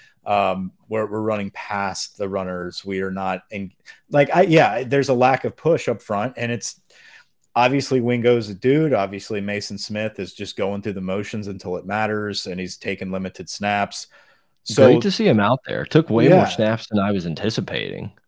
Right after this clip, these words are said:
Speaker 1: Yeah, and you can tell he's not really playing with a high amount of emotion. He's just kinda, "Hey, I'm gonna take up space, lock you out, and disrupt the play." I don't expect much more out of him until this weekend. Um,
Speaker 2: Yeah.
Speaker 1: but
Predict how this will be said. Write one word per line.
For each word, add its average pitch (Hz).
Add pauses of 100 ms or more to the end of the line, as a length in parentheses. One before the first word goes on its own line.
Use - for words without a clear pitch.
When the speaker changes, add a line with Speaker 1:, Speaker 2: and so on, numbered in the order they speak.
(160)
Speaker 1:
Yeah, 113
and 135
you 160
can 151
tell 170
he's 127
not 127
really 117
playing 110
with 104
a 90
high 107
amount 101
of 92
emotion. 98
He's 95
just -
kinda, 98
"Hey, 101
I'm 92
gonna 95
take 101
up 92
space, 113
lock 92
you 95
out, 98
and 92
disrupt 92
the -
play." 104 (440)
I 139
don't 139
expect 123
much 113
more 110
out 101
of 95
him 107
until 101
this 90
weekend. 87 (120)
Um, 95
Speaker 2:
Yeah. 73
Speaker 1:
but 131